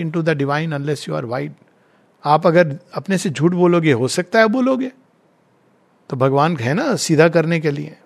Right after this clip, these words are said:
<laughs> सारे। पर आप ये नहीं कर सकते कि मैं ये कंस्ट्रक्शन लेके रखूंगा। अच्छा, आपके लिए आपने construction बना लिया क्योंकि आपको वो ठीक लग रहा है। अगर आप ये construction आप दूसरों पे impose कर रहे हो,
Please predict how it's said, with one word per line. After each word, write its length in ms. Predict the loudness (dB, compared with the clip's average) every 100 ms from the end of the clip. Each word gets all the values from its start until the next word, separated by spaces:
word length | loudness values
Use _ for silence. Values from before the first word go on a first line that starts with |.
| _ -20
<laughs> 340 | _ _ -12
सारे। 400 | -4 -2 0 0 -4 _ -20 -20 _ -20 -18 -14 0
पर 380 | 2 2 -6 -16 -14 0
आप 240 | 4 4 2
ये 260 | 2 6
नहीं 140 | 6 6
कर 160 | 6
सकते 280 | 6 2 2
कि 100 | 2
मैं 120 | 4
ये 80 | 4
कंस्ट्रक्शन 600 | 4 2 2 0 2 4
लेके 220 | 6 6 4
रखूंगा। 600 | 2 0 2 6 6 4 -18 -12 -4
अच्छा, 220 | 2 4 4 4
आपके 360 | 4 4 4
लिए 140 | 6 6
आपने 280 | 6 4
construction 500 | 2 2 2 -2 0
बना 220 | 0 2 2
लिया 240 | 2 -2
क्योंकि 360 | -2 -4 -4 -8 _ -2
आपको 300 | 0 0 0
वो 80 | 0
ठीक 300 | -2 -4 -2
लग 140 | 0
रहा 140 | 0
है। 160 | -4 -6 _ _ _ _ _ _ _
अगर 200 | 4 6
आप 180 | 6 4
ये 120 | 2
construction 500 | 2 0 0 0 2
आप 80 | 2
दूसरों 400 | 4 2 4 2
पे 140 | 4
impose 340 | 0 2 2 2
कर 180 | -2 -2
रहे 100 |
हो, 120 | -4